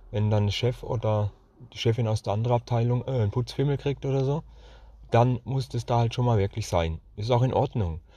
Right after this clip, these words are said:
Das ist besser, als irgendwie in einem Dreckloch oder sonst was zu arbeiten, ne? Bin ich auch der Meinung, es muss immer irgendwie sauber sein. Auch wenn er geschafft wird und Dreck, Dreck halt kommt, ist klar.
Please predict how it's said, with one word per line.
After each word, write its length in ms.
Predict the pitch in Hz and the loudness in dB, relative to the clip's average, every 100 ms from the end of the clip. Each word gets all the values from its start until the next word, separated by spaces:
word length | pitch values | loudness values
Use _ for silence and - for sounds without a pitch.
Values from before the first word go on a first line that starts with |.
| - | -14
Das 120 | - 117 | -8 -6
ist 140 | 117 | 0
besser, 260 | 123 117 135 | 0 2 -2
als 140 | 143 | -2
irgendwie 260 | - 127 123 | -2 0 2
in 100 | 127 | 2
einem 100 | 117 | 0
Dreckloch 400 | 123 123 127 117 | 0 0 0 0
oder 200 | 101 95 | -2 -2
sonst 280 | 107 117 - | 0 0 -2
was 140 | 95 | -2
zu 120 | - | -2
arbeiten, 440 | 82 85 73 - 90 | -2 -2 -4 -4 -4
ne? 160 | 139 - _ _ _ _ _ _ _ _ _ | -4 -6 _ _ _ _ _ _ _ _ _
Bin 120 | 117 | 2
ich 60 | 123 | 4
auch 120 | 113 | 4
der 140 | 113 117 | 2 0
Meinung, 360 | 95 82 82 | 2 0 -2
es 80 | 85 | -2
muss 120 | 117 | -4
immer 220 | 110 135 | 0 0
irgendwie 240 | 147 127 117 | 2 2 2
sauber 340 | 110 110 110 | 4 2 2
sein. 260 | 90 80 - | 0 -4 -4
Auch 120 | 104 | 2
wenn 160 | 123 135 | 4 4
er 80 | |
geschafft 400 | 117 107 107 - | 2 2 0 0
wird 180 | 98 92 | -2 -2
und 180 | 90 - | -4 -2
Dreck, 260 | 98 - - - | -4 -4 -14 -4
Dreck 220 | 107 104 | -4 0
halt 160 | 90 | -2
kommt, 260 | - 98 87 | 0 -4 -4
ist 140 | - | -8
klar. 300 | - 95 87 | -2 -2 -2